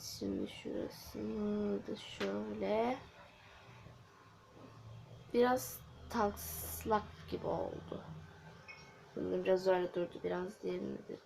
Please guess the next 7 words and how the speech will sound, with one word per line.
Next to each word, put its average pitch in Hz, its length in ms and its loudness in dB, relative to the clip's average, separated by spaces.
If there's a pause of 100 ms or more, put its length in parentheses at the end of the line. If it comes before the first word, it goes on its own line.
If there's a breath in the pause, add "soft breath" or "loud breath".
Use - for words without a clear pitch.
(380)
göre - 160 -2
yapalım. 214 480 -4 (2250 loud breath)
Evet, 190 320 10 (480)
şöyle 190 440 4
bir 185 760 6
resim - 340 -4
oldu. - 480 -6